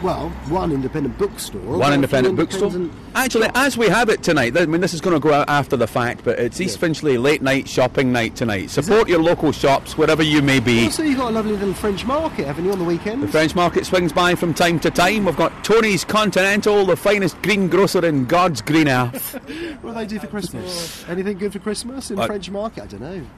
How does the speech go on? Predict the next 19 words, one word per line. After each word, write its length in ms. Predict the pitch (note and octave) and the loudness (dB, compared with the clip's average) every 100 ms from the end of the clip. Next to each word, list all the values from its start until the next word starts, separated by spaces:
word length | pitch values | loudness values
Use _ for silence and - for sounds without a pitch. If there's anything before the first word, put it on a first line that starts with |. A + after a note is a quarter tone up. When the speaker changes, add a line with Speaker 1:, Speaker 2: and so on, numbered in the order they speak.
| - - A#2 | -20 -18 -14
Speaker 1:
Would 100 | A2 | -12
they? 200 | D3 D#3+ - | -12 -12 -2
Speaker 2:
Better 180 | C#3 C#3 | 2 4
off 160 | C#3 C#3 | 4 2
with 100 | C#3 | 0
Tony's. 440 | - C3 B2 G2 | 2 4 2 0
They 60 | G#2+ | -2
do 120 | G#2+ | -2
Christmas 420 | - D3 - C3 | 0 -2 -2 -8
trees. 500 | - D3+ C#3+ C#3 C3+ | -4 -2 0 -2 -6
They 100 | A#2+ | -4
do 220 | A2+ A2 G2+ | -2 -2 -4
treats 400 | - D#3+ - - | -2 -2 -2 -4
from 500 | D3+ B2+ A2 F#2+ F#2 | -2 0 0 -2 -6
southern 640 | F2+ - F3+ E3+ D3+ C3 B2+ | -8 0 2 2 2 0 0
Mediterranean 760 | D#3+ C#3+ D3 C3+ C3 A2+ G2+ | 2 2 2 4 4 2 0
Europe 320 | G#2 B2 A#2+ | 2 4 2
for 140 | - A2+ | 0 -2
you 160 | A2 | 0